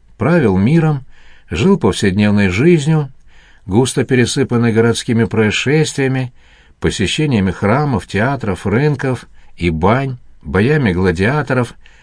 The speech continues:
заездами на колесницах, конными бегами и, конечно, разговорами и слухами. Славой, удачей, нередко богатством Рим делился без оглядки на происхождение,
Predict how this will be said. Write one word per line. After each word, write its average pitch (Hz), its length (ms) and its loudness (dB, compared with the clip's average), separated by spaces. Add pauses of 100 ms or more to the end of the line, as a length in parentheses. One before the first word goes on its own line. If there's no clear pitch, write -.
(320)
заездами 120 540 2
на 95 100 2
колесницах, 135 840 -2 (560)
конными 117 560 2
бегами 113 640 0 (300)
и, 82 160 -2
конечно, 101 600 -2 (300)
разговорами 92 800 0
и 135 60 -4
слухами. 143 680 0 (880)
Славой, 123 640 0
удачей, 101 680 0 (140)
нередко 101 420 -2
богатством 156 800 0 (460)
Рим 139 380 2
делился 139 420 2
без 123 200 0
оглядки 139 460 -2
на 135 140 -2
происхождение, 139 1080 0